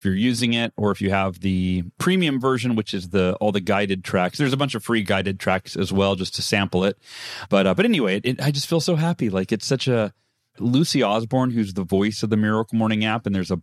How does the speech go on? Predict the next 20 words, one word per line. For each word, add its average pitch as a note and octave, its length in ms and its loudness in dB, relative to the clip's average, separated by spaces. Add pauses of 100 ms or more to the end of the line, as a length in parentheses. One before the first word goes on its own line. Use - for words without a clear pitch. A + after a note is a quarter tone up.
bunch G2 300 0
of, F2 400 -2
uh, D#2+ 400 0
you A2+ 100 2
know, F2+ 80 2
bunch A2 240 0
of G2+ 260 -4
guided G2+ 380 2
mentors G2+ 580 0
within G2+ 240 0
the G2+ 120 2
app, A#2 160 -2
not G#2+ 240 0
just A2+ 280 -2
Lucy, C#3+ 260 0
but B2 140 0
she's C#3+ 280 -2
the G#2+ 80 0
main G2+ 500 0
voice. F3 460 -4